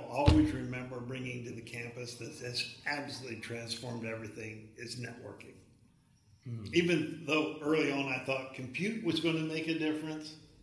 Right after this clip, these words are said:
Speaker 1: compute is ubiquitous today, but network, networking, the access of the internet to everything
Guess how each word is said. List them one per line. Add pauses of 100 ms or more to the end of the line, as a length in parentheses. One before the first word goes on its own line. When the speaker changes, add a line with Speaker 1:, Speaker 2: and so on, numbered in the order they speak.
(460)
Speaker 1:
compute
is
ubiquitous
today, (1080)
but
network, (500)
networking, (120)
the (240)
access
of
the
internet
to
everything